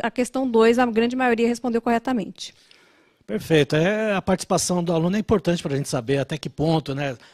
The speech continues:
Speaker 2: o conhecimento de vocês, né, nessa questão aí da hierarquia urbana.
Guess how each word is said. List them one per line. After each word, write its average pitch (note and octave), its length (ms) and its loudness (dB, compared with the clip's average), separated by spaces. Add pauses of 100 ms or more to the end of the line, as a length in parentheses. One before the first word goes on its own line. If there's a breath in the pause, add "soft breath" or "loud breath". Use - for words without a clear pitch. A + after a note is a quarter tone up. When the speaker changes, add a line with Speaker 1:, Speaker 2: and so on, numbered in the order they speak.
(100 soft breath)
Speaker 2:
o B2+ 100 -16
conhecimento C#3+ 540 -4
de C#3 80 -6
vocês, C3+ 680 -6 (280 soft breath)
né, C3+ 260 -2 (100)
nessa C#3 240 -6
questão C#3 360 -4
aí C3+ 80 -4
da C#3 100 -2
hierarquia C#3 400 -2
urbana. D3 580 -2